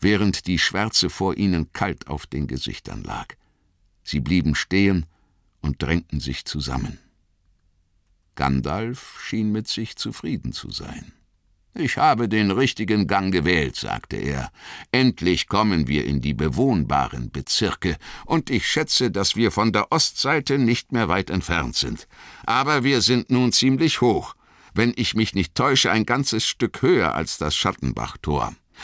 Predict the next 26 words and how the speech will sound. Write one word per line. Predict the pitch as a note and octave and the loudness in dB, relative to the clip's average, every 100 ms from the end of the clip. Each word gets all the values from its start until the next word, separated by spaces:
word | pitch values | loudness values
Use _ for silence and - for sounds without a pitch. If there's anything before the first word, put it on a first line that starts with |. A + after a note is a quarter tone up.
| - | -2
So | B2 E3 C3 | 2 4 4
wie | B2 | 2
die | B2 | 2
Luft | E3 - - | 0 -2 0
hier | G#2+ | 0
schmeckt, | E2 - C#3+ - - - - - | 0 0 -2 -4 -10 -14 -20 0
müssen | D#3+ C#3+ C3 A#2+ | 4 4 4 2
wir | A#2 A#2+ | 2 2
in | A#2 | 2
einer | A2+ G#2+ G2 | 0 0 0
großen | - G2 G2+ - D#2+ D2 | -2 0 2 2 2 0
Halle | C#2 C#2 - | 0 -2 -2
sein. | - A#1+ A#1+ F#2 - _ _ _ _ | -2 -2 -4 -6 -10 _ _ _ _
Jetzt | E2+ F#2 - | -2 0 0
lassen | - G#2+ - F#2 | 0 2 2 2
wir | E2 | 2
mal | D#2+ D#2 D2+ C#2 C2 | 2 2 2 0 0
fünfe | B2+ A#2+ E2+ E2 | 2 4 4 0
Grad | - F2+ F2 | 0 -2 0
sein | - A2 C#3 A#2+ | -2 0 0 0
und | G2 - | -2 -2
machen | G#2 - B1+ C#2 | -2 -2 -4 -2
wirklich | F#2+ - D2+ - - | -2 -2 -2 -2 -2
ein | C#2 - | -4 -4
bisschen | B1 - B1+ B1+ A1+ | -4 -2 -2 -4 -4
Licht." | G1+ - - - - | -4 -4 -4 -4 -10